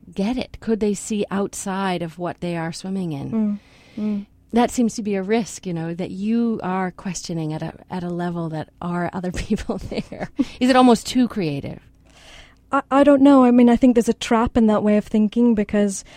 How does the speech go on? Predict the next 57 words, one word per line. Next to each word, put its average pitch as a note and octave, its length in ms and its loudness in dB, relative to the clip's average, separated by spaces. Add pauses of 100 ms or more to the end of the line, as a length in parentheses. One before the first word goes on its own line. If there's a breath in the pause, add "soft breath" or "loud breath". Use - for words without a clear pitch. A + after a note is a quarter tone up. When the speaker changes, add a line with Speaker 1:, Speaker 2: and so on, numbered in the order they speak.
(140)
Speaker 2:
in G3+ 80 2
a G#3 80 4
way, G#3 420 2
in, A#3 160 4
in A3+ 80 8
a A3 40 8
way, A3+ 160 8
it's G#3+ 120 -2
too A3+ 160 0
easy A3 300 0
to G#3 100 -2
always G3+ 320 0
feel G3+ 240 0
that, G3 240 -2
um, G3 400 0
the, F#3 260 -10 (180)
oh, G#3 280 2
the G3 140 2
audience G3+ 280 2
didn't F#3+ 220 0
get G3 240 0
it, F3+ 180 -4
or F#3 80 0
the F#3 120 0
audience F#3 260 0
aren't F#3 120 -2
sophisticated F#3 580 -6
enough F3+ 240 -2
for - 120 -4
my F3+ 160 2
work. F3+ 340 0
And F#3 80 -2
I, - 60 -4 (280 loud breath)
I G#3+ 80 0
think A3+ 240 4
that F#3+ 120 -2
can G#3 120 -2
be G3 120 -2
a F#3 60 -4
trap. G#3 380 -6
And G3+ 120 -2
I, - 20 -4 (360 loud breath)
and G#3 160 0
I, G3 140 0
I'm G#3 140 4
a G3+ 60 4
great G3+ 200 2
believer G#3 420 4
in G3 180 2
that G3 300 -2
audiences G#3 480 0
are G#3+ 200 0
intelligent, F#3 760 -2
and, F#3+ 300 0 (280 loud breath)
and G3+ 140 2
people G3+ 300 2
come, G#3 380 0